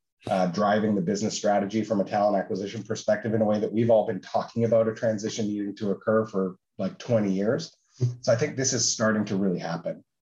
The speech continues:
And I think it's really exciting as a guy that, uh, has spent the last twenty-one years building technology and, and services for,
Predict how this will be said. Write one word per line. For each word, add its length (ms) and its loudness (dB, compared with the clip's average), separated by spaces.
And 100 4
I 20 6
think 120 4
it's 100 0
really 180 2
exciting 380 4
as 140 -2
a 60 -6
guy 180 4
that, 320 0
uh, 220 2
has 260 -4
spent 280 -6
the 80 0
last 260 2
twenty-one 880 0
years 440 0
building 400 0
technology 760 -2
and, 260 -8
and 180 -6
services 500 -4
for, 520 0